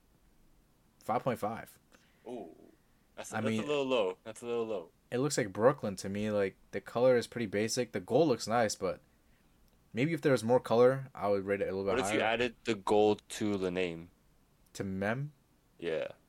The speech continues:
Speaker 1: Nah, I think if you add gold to the sides, it would, it'd be okay.
Speaker 2: Or the, like, the, the collar area.
Speaker 1: I guess,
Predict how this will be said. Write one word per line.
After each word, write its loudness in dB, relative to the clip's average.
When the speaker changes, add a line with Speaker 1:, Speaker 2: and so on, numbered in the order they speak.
Speaker 1:
Nah, 0
I 2
think -8
if -6
you -6
add 0
gold -4
to -14
the -12
sides, 0
it -8
would, -12
it'd -12
be -12
okay. -16
Speaker 2:
Or 4
the, 2
like, 0
the, -8
the -20
collar -6
area. -12
Speaker 1:
I -2
guess, -8